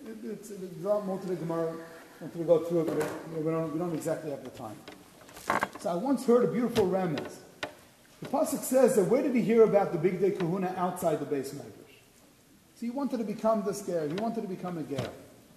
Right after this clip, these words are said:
Why does it stress outside the Beis Medrash? What are the Big Day Kahuna? The Big Day Kahuna are not only the fancy clothes.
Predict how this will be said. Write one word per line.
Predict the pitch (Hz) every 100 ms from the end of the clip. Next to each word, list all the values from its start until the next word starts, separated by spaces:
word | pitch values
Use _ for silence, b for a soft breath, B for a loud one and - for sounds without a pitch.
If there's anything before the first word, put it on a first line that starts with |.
| -
Why | - 262
does | 226
it | 208
stress | - 226 202
outside | 202 180 - 170
the | 147
Beis | 147 -
Medrash? | 143 131 104 - - - - - - -
What | 233 277
are |
the | 247
Big | 175 233
Day | 185 233
Kahuna? | 220 214 226
The | 185
Big | 262 233
Day | 277
Kahuna | - 240 233
are | 208
not | 214
only | 214 190
the | 170
fancy | 160 165 160 156
clothes. | - 151 131